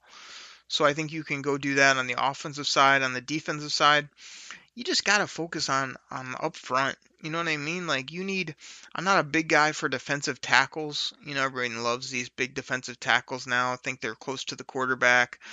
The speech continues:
No, I'm much more of an edge rusher guy, whether it comes from defensive ends or outside linebackers. So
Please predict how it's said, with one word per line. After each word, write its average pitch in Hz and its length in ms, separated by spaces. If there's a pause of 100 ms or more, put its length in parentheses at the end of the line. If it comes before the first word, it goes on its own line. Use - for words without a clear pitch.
(400)
No, 139 140
I'm 120 220
much 185 280
more 156 120
of 143 80
an 135 80
edge 143 320
rusher 139 320
guy, 123 300
whether 123 200
it 143 60
comes 135 240
from 123 180
defensive 131 540
ends 131 320
or 110 100
outside 120 440
linebackers. 131 840 (560)
So - 340